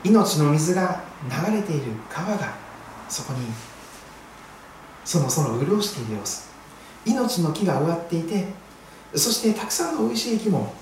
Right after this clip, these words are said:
ある。皆さんはお茶を飲むのがお好きでしょうか？この前私はクワ茶というのを少し飲ませていただきましたけども、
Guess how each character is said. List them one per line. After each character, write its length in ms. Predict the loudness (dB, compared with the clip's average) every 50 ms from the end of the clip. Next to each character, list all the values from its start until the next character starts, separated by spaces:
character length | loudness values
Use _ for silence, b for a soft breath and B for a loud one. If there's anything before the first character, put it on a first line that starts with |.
| -14 -10 -8
あ 60 | -6
る。 40 | -6 -6 -8 -12 -18 -20 -20 -20 -20 -20 -20 -20 -20 -20 -20 -20 -20 -20 -20 -20 -20 -20 -20 -20 -20 -20 -20 -20 -20 -20 -18 -18 -18 -20 -20 -20 -20 -20 -4 2
皆 120 | 4 4 6
さ 140 | 6 4
ん 80 | 4 4
は 60 | 2
お 20 | 4
茶 180 | 6 8 8 10
を 320 | 10 8 8 4 0 -6 -10 -6 -2 0
飲 80 | 0
む 80 | 2 2
の 100 | 2 0
が 100 | 0 0
お 40 | 0
好 80 | 0
き 100 | -2 -2
で 100 | 0 0
し 80 | 0 0
ょ 80 | -2
う 60 | -2 -2
か？ 220 | -2 -4 -4 -6 -10 -14 B B B B B B B B B 0
こ 80 | 2
の 60 | 4
前 120 | 4 4 4
私 260 | 2 0 0 0 0
は 260 | 0 0 -2 -2 -4 -8 -12 -16 -18 -20 -20 -20 -20 -20 -20 -20 -20 -16 -2
ク 140 | 4 6 8
ワ 100 | 8 8
茶 140 | 6 2 0
と 120 | 0 0
い 80 | 0 0
う 100 | 0 -2
の 80 | -4
を 40 | -4
少 140 | -6 -4 -4
し 120 | -4 -2
飲 80 | -2 -2
ま 60 | -2
せ 80 | -2 -2
て 60 | -2
い 20 | -2
た 80 | -2
だ 80 | -2 -4
き 80 | -4 -4
ま 80 | -2
し 80 | -2 -2
た 60 | -2
け 60 | -4 -6
ど 60 | -6
も、 120 | -8 -10